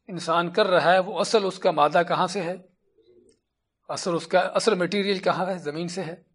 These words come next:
چاہے وہ مٹی کی شکل میں ہے، پتھر کی شکل میں ہے، کسی جو ہے وہ میٹل، کوئی لوہا، اپنے دھات کسی اور شکل میں ہے، اور کوئی دو-، دوسری طرح کی معدنیات ہیں، پیٹرولیم یا جو بھی کچھ ہے۔ تو کہنے کا مقصد، جو بھی کچھ انسان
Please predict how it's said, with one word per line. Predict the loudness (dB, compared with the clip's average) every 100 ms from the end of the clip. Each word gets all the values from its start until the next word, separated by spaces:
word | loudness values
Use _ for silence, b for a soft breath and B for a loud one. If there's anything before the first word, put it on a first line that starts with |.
| _ _ _ _ -8
چاہے | -4
وہ | -2 -4
مٹی | -8 -8
کی | -6 -6
شکل | -6 -8
میں | -8 -8
ہے، | -8
پتھر | -8 -10 -12 -14
کی | -10
شکل | -10 -8 -10
میں | -10 -8
ہے، | -8
کسی | -10 -14 -12
جو | -10 -6
ہے | -4 -2
وہ | -4
میٹل، | -6 -6 -6 -12 b b b b
کوئی | -10 -6 -6
لوہا، | 0 2 2 0 -2 -18 -18
اپنے | -18 -12 -12
دھات | -6 -2 -2 -4
کسی | -12
اور | -4 -4
شکل | -4 -6 -8
میں | -8
ہے، | -8 -10 -12 b b b 0
اور | 2 2
کوئی | -2 -16 -14
دو-، | -12 -14 -14 -14
دوسری | -8 -6
طرح | 0 -2
کی | 0
معدنیات | -2 -2 -2 0 0 -2
ہیں، | -10
پیٹرولیم | -8 -6 -4 -4 -6
یا | -6
جو | -6 -8
بھی | -8
کچھ | -8 -8
ہے۔ | -8 -10 _ _ b b b b
تو | -8
کہنے | -4 -4
کا | -4
مقصد، | -6 -6 -12 -2
جو | 0
بھی | 0
کچھ | 0 -8 -8
انسان | -12 -6 -4 -4 -6